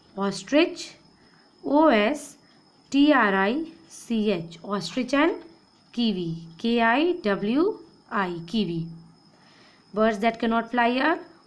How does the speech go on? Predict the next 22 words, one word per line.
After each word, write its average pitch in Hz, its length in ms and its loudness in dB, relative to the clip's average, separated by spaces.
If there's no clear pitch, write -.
ostrich 220 400 -2
and 320 160 6
kiwi। 175 280 -2
Now, 214 200 0
second 330 260 2
question 302 400 2
is, - 40 -8
insects 320 580 0
that 196 320 0
can 311 120 4
fly। 175 320 0
ऐसी 220 320 -4
दो 247 200 0
इंसेक्ट्स 254 380 -4
का 302 120 2
नाम 208 200 2
लिखना 190 300 -4
हमने 220 320 -2
जो 240 420 0
फ्लाई 247 240 4
करती 202 420 -2
है। 170 180 -10